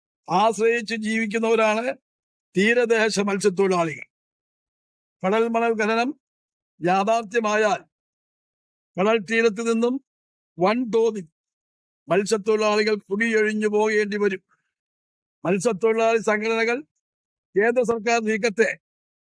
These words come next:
അതിശക്തമായിട്ടാണ് ചെറുക്കുന്നത്. അതിശക്തമായ ജനകീയ പ്രക്ഷോഭത്തിന്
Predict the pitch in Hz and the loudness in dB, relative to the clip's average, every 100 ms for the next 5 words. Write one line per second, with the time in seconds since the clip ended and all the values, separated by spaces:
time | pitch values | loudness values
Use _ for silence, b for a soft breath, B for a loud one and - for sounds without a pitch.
0 | _ _ _ - 202 240 220 196 - 247 | _ _ _ -2 -2 0 -2 -2 -2 0
1 | 240 254 240 233 226 208 202 170 202 180 | 2 0 2 0 2 0 -2 -2 -2 -2
2 | 135 - _ _ _ _ _ _ _ _ | -6 -14 _ _ _ _ _ _ _ _
3 | - 175 202 196 - 226 226 226 233 285 | -4 -2 0 -2 0 -2 2 2 2 -2
4 | - _ _ _ _ _ 185 226 247 254 | -10 _ _ _ _ _ 0 2 2 2
5 | 240 220 - 233 233 214 220 196 | 0 -2 0 2 2 0 -2 -4